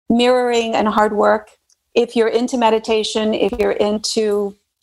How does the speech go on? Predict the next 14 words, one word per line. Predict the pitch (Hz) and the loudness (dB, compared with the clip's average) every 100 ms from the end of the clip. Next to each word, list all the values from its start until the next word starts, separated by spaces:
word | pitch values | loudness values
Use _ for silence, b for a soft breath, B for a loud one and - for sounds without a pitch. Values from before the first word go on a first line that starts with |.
| - | -2
any | 208 208 | 0 0
type | 233 202 | 0 0
of | 196 | 0
self-observation, | - 202 196 214 202 214 202 202 208 - 196 190 - _ _ - | 0 0 2 0 0 -2 -2 -2 -2 -2 -2 -4 -8 _ _ -2
as | 202 202 196 196 - _ _ - | 2 4 2 -4 -14 _ _ -2
humans, | 285 277 208 233 - | 0 0 -2 -4 -4
we | 208 | -4
have | - 208 202 | 0 2 2
this | 202 202 - - - 190 | 0 -4 -10 -16 -6 -4
ability | 190 220 226 208 - 185 208 | 0 0 0 -4 -4 -4 -6
to | - 214 | -4 0
watch | 185 220 - | 2 0 2
ourselves | 196 196 - - 233 240 - | 0 0 0 0 0 -4 -4
work. | 202 180 - - | 0 0 -4 -18